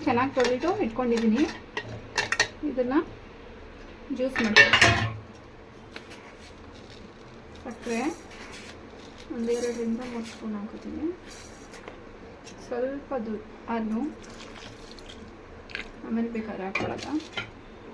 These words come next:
ಒಂದೆರಡು ಐಸ್ ಕ್ಯೂಬ್ ಹಾಕೊಳ್ಳೋದ.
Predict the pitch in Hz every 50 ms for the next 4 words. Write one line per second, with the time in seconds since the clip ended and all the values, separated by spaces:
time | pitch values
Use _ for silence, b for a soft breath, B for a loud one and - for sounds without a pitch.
0 | - - - - - - - - - - - - - - - - - - - -
1 | - - - 240 233 226 233 240 240 247 254 277 269 240 240 233 - - - 240
2 | 233 226 214 208 - - - - - - 220 226